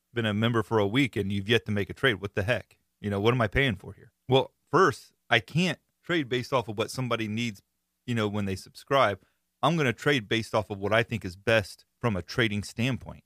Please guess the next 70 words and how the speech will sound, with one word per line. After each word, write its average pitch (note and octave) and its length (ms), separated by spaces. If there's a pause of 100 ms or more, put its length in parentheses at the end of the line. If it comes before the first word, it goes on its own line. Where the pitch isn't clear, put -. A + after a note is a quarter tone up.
And F#2 360
since G#2 340
May G#2 160
twenty-seventh, A2+ 600 (100)
there G2+ 120
has A#2+ 260
not B2+ 240
been C3 160
a G#2 100
good G#2+ 340
trade C#3+ 320
setup F#2+ 360
for - 100
me F#2+ 100
to G2 100
take C#3 260
until A2 320
today. D#3+ 340 (240)
And A2+ 100
then A#2 80
the A#2 60
market A2+ 380
broke C3 180
down B2 320 (380)
and G#2 80
I G2 80
had A2 180
a G#2+ 80
Q B2+ 260
I A#2 100
D F2 140
trade D#2+ 380 (340)
and F#2+ 120
I G2 80
got G2+ 180
long B2 220
on A#2 80
the A#2 40
Q A#2+ 280
I A2 60
D, C3+ 280 (340)
and G2+ 520
I - 60
probably A2+ 260
got G2+ 180
long A#2+ 200
on A2+ 120
it G#2 160
within G#2+ 240
the, G2+ 80
like, F#2+ 220
the G2 80
last G2 360
hour A2 140
and A2+ 80
a F#2 40
half G#2+ 200
of - 80
trading, A2 420
and F#2 100
I F#2+ 60
finished G#2 320
the - 60
day A2 220
up F#2 80
two A2 160
point G#2 200
seven G#2+ 240
percent. G2+ 320
Now, G#2+ 220